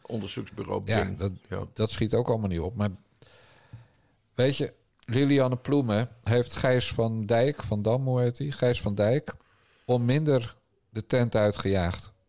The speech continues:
Speaker 1: Ja.
Speaker 2: Gewoon onder druk gezet met, "Gijs, je hebt in je privéleven,"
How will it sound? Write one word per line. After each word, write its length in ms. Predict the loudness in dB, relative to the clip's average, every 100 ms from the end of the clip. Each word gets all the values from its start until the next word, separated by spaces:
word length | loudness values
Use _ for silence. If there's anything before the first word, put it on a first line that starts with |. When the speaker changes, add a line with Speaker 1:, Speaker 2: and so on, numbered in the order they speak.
| _ -6
Speaker 1:
Ja. 120 | 2
Speaker 2:
Gewoon 280 | 2 2 0
onder 280 | 0 0
druk 280 | 2 0 0
gezet 420 | -4 0 2 2
met, 180 | -2 -2
"Gijs, 520 | 0 2 2 0 -6 -18 _ _ _ _ _
je 120 | 0
hebt 160 | 0 2
in 140 | 2
je 100 | 0 -2 0
privéleven," 1080 | 2 2 2 4 4 4 4 2 -4 -6